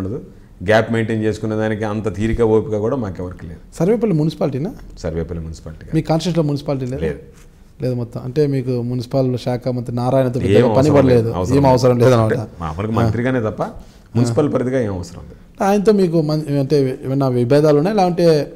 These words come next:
Speaker 1: అంటే
Speaker 2: మామూలు మంచి
Speaker 1: నా
Speaker 2: పరిచయాలు ఉన్నాయా
Speaker 1: వ్యక్తిత్వం
Speaker 2: ఇప్పుడు?
Speaker 1: ఎట్లాంటిదంటే రాజకీయాన్ని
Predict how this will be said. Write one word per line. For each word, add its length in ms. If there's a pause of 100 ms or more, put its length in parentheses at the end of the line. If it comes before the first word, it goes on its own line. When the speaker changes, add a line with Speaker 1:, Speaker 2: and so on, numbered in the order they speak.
(520)
Speaker 1:
అంటే 140
Speaker 2:
మామూలు 240
మంచి 140
Speaker 1:
నా 80
Speaker 2:
పరిచయాలు 340
ఉన్నాయా 140
Speaker 1:
వ్యక్తిత్వం 220
Speaker 2:
ఇప్పుడు? 100
Speaker 1:
ఎట్లాంటిదంటే 560 (1600)
రాజకీయాన్ని 420